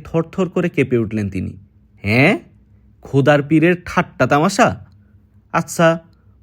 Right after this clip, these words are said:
মতি মাস্টারের মাস্টারি আমি দেইখা নিমু, দেইখা নিমু, মইত্যা এই গ্রামে কেমনে কইরা থাহে।" অত্যন্ত রেগে গেলেও একবারে হুঁশ হারাননি রহিম সর্দার। কাজীর ছেলে রশিদের নামটা অতি সন্তর্পণে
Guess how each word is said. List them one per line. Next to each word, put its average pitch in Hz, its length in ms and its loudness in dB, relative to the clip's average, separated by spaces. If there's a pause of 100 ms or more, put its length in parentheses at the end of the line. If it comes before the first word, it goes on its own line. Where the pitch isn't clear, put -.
মতি 196 240 2
মাস্টারের 202 440 2
মাস্টারি 175 580 0 (140)
আমি 147 160 0
দেইখা 143 300 2
নিমু, 107 240 -2 (760)
দেইখা 190 400 2
নিমু, 117 320 0 (380)
মইত্যা 165 400 2
এই 160 180 6
গ্রামে 165 360 2 (220)
কেমনে 160 300 4
কইরা 123 260 2
থাহে।" 85 320 -12 (1080)
অত্যন্ত 196 420 -4
রেগে 190 280 2
গেলেও 165 360 2 (260)
একবারে 139 360 0
হুঁশ 156 360 -4
হারাননি 160 440 -2 (200)
রহিম 110 260 -2
সর্দার। 92 400 -8 (680)
কাজীর 180 340 0
ছেলে 220 240 2
রশিদের 185 360 0
নামটা 180 460 -2 (380)
অতি 196 220 0
সন্তর্পণে 190 800 -2